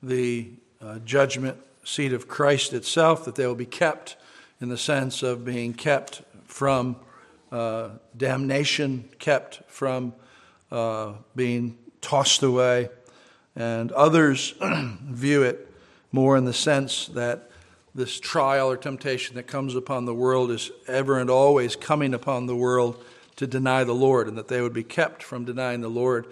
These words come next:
They would be preserved, and they would apply that back to the beginning of this verse,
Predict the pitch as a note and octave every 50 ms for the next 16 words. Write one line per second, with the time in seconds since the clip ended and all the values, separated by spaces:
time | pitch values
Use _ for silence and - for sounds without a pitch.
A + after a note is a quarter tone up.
0 | - - - - _ _ _ - B2+ B2+ B2 A#2 B2 A#2+ A#2+ - C#3 C3 G#2+ A#2+
1 | C#3+ C#3+ D3 C#3 C3 A#2 G#2+ G#2+ G#2+ G#2 G#2 - _ _ _ _ _ - A2+ A2
2 | G#2+ A2 A2 A2 A2 - - - - B2 A2+ G#2+ - - - - C3+ C3+ C3+ B2+
3 | B2+ B2+ A2+ A2 G#2 G2 C3 C3+ C3 C3 A#2+ - - - - - B2+ A#2 G#2 A2
4 | B2 - _ _ - B2+ B2+ B2 D3 D3 D3+ C#3+ B2+ A#2 G#2 G#2+ G#2+ G#2 - -
5 | - A#2 A2 A2 G#2+ - - -